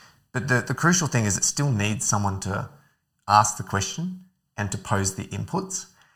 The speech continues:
And going back to what you said before, is that the average consumer that's getting into a situation that's kinda scary for a lot of people, it's a lot of debt, they're buying a property, it's a big decision.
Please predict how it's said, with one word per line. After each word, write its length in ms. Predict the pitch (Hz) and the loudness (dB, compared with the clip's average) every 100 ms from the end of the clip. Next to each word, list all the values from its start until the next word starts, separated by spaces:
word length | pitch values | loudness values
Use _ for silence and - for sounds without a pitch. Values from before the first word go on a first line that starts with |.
| _ _ _ - | _ _ _ -4
And 540 | 113 113 107 104 101 - _ _ _ _ | 0 2 2 0 -2 -10 _ _ _ _
going 180 | - 127 | 2 6
back 180 | 123 - | 6 2
to 60 | 110 | -2
what 80 | |
you 60 | 104 | -2
said 220 | - 90 | 0 0
before, 720 | - - 165 147 82 78 - - | -4 -4 -2 0 -2 -4 -8 -6
is 80 | 113 | 4
that 340 | 110 - - - _ _ _ - | 4 4 -8 -20 _ _ _ 2
the 80 | 135 | 4
average 280 | 165 185 | 4 2
consumer 480 | - 131 - 151 127 | 0 0 2 2 2
that's 460 | 98 - - - - 110 104 | 0 -2 -4 -8 -10 -14 0
getting 520 | 120 117 117 120 117 - _ _ _ _ | 2 4 2 2 -2 -10 _ _ _ _
into 760 | 117 113 - - 107 104 104 107 - _ _ _ _ _ _ | -2 0 0 2 4 4 2 -2 -12 _ _ _ _ _ _
a 40 | - | 0
situation 720 | 107 - 107 104 113 113 92 | 0 2 4 4 4 0 2
that's 260 | 90 - | 2 0
kinda 280 | - 143 160 | -6 -2 0
scary 420 | 107 - 82 110 | 0 -2 -4 -4
for 140 | 117 131 | -2 -2
a 60 | |
lot 140 | 120 123 | 0 0
of 100 | 135 | -2
people, 200 | 143 147 | -4 -4
it's 80 | 98 | -4
a 40 | |
lot 200 | 92 90 | -2 -2
of 100 | 87 | -2
debt, 200 | 113 - | -6 -4
they're 80 | 104 | -6
buying 260 | 101 90 | -6 -6
a 60 | 85 | -8
property, 420 | - 107 - 117 | -2 0 0 -4
it's 160 | 101 - | -6 -6
a 40 | |
big 380 | 85 - 107 117 | -6 -2 -2 -2
decision. 720 | 131 - 107 110 156 185 185 | -2 -2 -2 -2 -2 -4 -8